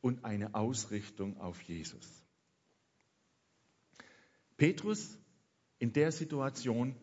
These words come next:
hat Folgendes verstanden. Wer fordert mich auf? Jemand,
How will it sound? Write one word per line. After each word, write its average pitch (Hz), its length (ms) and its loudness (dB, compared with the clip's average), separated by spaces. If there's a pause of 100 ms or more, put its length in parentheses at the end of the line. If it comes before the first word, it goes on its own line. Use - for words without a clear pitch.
(100)
hat 127 220 2
Folgendes 113 560 4
verstanden. 95 640 -2
Wer 202 260 6
fordert 170 420 4
mich 170 220 2
auf? 104 320 2 (400)
Jemand, 208 760 2